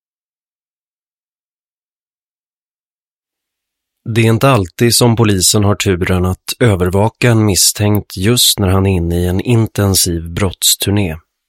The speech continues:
Men precis så var det i november tvåtusenfem, då den i medierna så kallade gryningspyromanen kunde gripas i Dalarna. I hans fotspår hade anlagda bränder avlöst varandra.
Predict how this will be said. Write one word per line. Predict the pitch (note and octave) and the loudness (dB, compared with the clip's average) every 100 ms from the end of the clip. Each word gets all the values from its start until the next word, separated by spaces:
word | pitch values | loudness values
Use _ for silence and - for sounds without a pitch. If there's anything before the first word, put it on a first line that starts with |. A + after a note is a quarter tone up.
| _ _ _ A#2+ | _ _ _ 0
Men | A#2+ B2 B2 | 4 4 2
precis | C3+ - D3+ C3+ | 0 2 2 2
så | A2 A#2+ | 0 0
var | G2+ G2+ B2+ | 0 -2 0
det | F2 E2 _ - | -4 -6 _ 0
i | A2 | 2
november | A2+ G#2+ G#2+ A#2 A#2+ A#2+ | 4 2 0 0 0 -2
tvåtusenfem, | - G2+ F2+ - F#2 - G#2 G2 B2 E2 D#2 - _ _ _ _ | -4 -4 -2 -4 -2 0 -2 -2 -2 -2 -6 -14 _ _ _ _
då | A#2+ | -2
den | G#2 G2+ | 0 2
i | G2+ | 2
medierna | F#2+ F2+ F#2+ A2 G#2 | 2 0 0 0 0
så | F#2+ G#2 | 0 0
kallade | G#2 F#2 F#2+ | 0 0 -2
gryningspyromanen | F#2+ G#2 G2+ F2+ E2+ F2 E2+ - G2 F2+ F#2 F#2+ G#2+ G#2 G2 - - _ | -2 0 0 0 -2 -2 -4 -4 -4 0 0 2 2 0 -2 -12 -18 _
kunde | - C3 B2+ | 0 2 2
gripas | A#2+ F2 - G2+ F2+ - - | 0 -2 -2 -4 0 -2 -2
i | - | -4
Dalarna. | F2 E2 D#2+ F#2 F2 - _ _ _ _ _ _ _ _ - | -2 -2 -2 -4 -4 -8 _ _ _ _ _ _ _ _ -6
I | A2 | -2
hans | G#2 A#2 A#2+ A#2+ - | 2 2 2 0 0
fotspår | B2+ G2 - - A#2+ A#2+ A2 | 0 -2 -2 -4 -2 0 0
hade | G2+ G#2+ A2+ | 0 0 2
anlagda | A#2 G2 G2 A2+ A2 B2 | 2 0 0 -2 -2 -2
bränder | G2 G#2 A2 A#2 G#2 | 0 2 2 2 2
avlöst | F#2 E2+ F#2 G2 G2+ - | 0 0 -2 0 -2 -2
varandra. | G#2+ F#2+ E2 E2+ F2+ | 0 0 -2 -4 -6